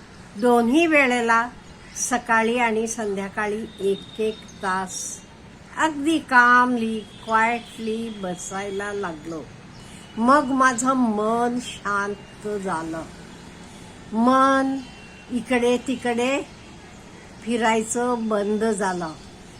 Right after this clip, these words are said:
मग मला चांगल्या गोष्टींचं कौतुक करायला कळायला लागलं. चांगल्या गोष्टी म्हणजे काय, रोज सनलाईट आहे, किती छान ऊन पडले, ओ, किती छान फूल आहे,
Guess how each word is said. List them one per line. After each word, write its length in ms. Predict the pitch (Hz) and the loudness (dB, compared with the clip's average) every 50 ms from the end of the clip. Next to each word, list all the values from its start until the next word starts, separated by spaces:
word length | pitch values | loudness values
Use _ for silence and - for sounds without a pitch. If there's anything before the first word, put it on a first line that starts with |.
| - - | -10 -2
मग 280 | 233 247 277 311 320 277 | 4 6 8 8 8 6
मला 420 | 285 277 277 277 277 285 285 294 294 | 6 6 6 6 8 6 6 4 4
चांगल्या 760 | 294 - - 311 277 247 247 240 233 233 226 247 269 277 285 | 2 0 2 2 4 4 4 4 2 2 2 2 2 2 2
गोष्टींचं 880 | 262 240 226 226 226 220 - - - - 254 262 254 247 - 277 277 269 269 - - | 0 0 -2 -2 0 -2 -4 -8 -8 -6 -4 -4 -2 -4 -2 -2 -2 -2 -2 -2 -2
कौतुक 440 | 262 247 226 220 - - - 262 247 - - - - | 0 0 0 0 -2 -4 -8 -10 -10 -10 -14 -10 -6
करायला 520 | 269 262 247 254 254 262 254 262 262 269 269 | -4 -2 0 2 2 2 2 2 0 0 0
कळायला 760 | 262 - - - 247 240 226 226 233 240 240 240 240 240 233 | -2 -6 -8 -2 0 2 2 4 2 2 2 0 -2 -2 -2
लागलं. 500 | 220 214 202 190 208 220 226 208 180 - - - - - - - - - - - - - - - - - | -2 -2 -2 -2 0 2 2 2 2 0 -4 -10 -18 -20 -20 -20 -20 -20 -20 -20 -20 -20 -20 -12 -4 0
चांगल्या 360 | 277 277 269 285 302 320 320 | 2 2 2 4 4 4 4
गोष्टी 360 | 294 311 311 302 - - 311 | 4 4 2 2 0 -4 -4
म्हणजे 320 | 302 294 311 294 277 302 294 | -2 -2 -2 0 0 -2 -2
काय, 280 | 294 302 302 294 269 | 0 0 0 0 0
रोज 320 | 262 277 285 294 277 247 - | 0 0 0 0 0 -2 -6
सनलाईट 680 | - - - - 269 262 254 247 254 277 285 277 294 | -8 -8 -4 -2 -2 0 0 0 0 0 0 0 0
आहे, 300 | 277 262 254 240 220 190 156 - - - - - - - - - - - | -2 -2 -2 -2 -4 -6 -8 -10 -16 -20 -20 -20 -20 -20 -20 -20 -8 -6
किती 240 | 247 240 233 285 254 | -6 -4 -4 -6 -6
छान 360 | - - 277 262 269 269 277 | -4 0 2 2 2 2 2
ऊन 240 | 269 269 269 269 247 | 0 0 0 -2 -2
पडले, 480 | - - 269 254 247 247 247 233 202 190 185 - 175 | -2 -4 -4 -2 -2 -2 -4 -4 -4 -8 -10 -10 -6
ओ, 180 | 196 208 208 190 190 - - - - - | -6 -6 -6 -6 -10 -16 -18 -18 -8 -6
किती 320 | 208 190 - - 269 254 - - | -6 -6 -4 -6 -8 -8 -4 -2
छान 320 | 254 254 262 269 269 277 269 - - - - - - - - - - - | 0 2 2 2 0 -2 -6 -10 -14 -18 -16 -16 -14 -14 -14 -16 -10 -6
फूल 240 | 269 277 277 269 294 | -4 -2 0 4 6
आहे, 380 | 277 269 247 254 262 247 208 | 6 6 6 2 0 0 0